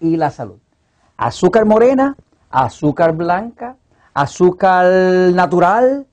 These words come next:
azúcar de caña, azuc-, azúcar. Yo soy Frank Suárez, especialista en obesidad y metabolismo.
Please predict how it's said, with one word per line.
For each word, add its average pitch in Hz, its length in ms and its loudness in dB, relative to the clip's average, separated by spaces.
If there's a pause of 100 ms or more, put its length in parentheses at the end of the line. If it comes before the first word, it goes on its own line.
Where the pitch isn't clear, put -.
(280)
azúcar 165 580 -2
de 156 100 0
caña, 247 600 -2
azuc-, 180 440 -12
azúcar. 135 380 -18 (720)
Yo 127 80 -20
soy 147 140 -14
Frank 147 200 -12
Suárez, 92 400 -18 (140)
especialista 131 460 -20
en 151 100 -14
obesidad 120 280 -16
y 127 40 -14
metabolismo. 123 560 -16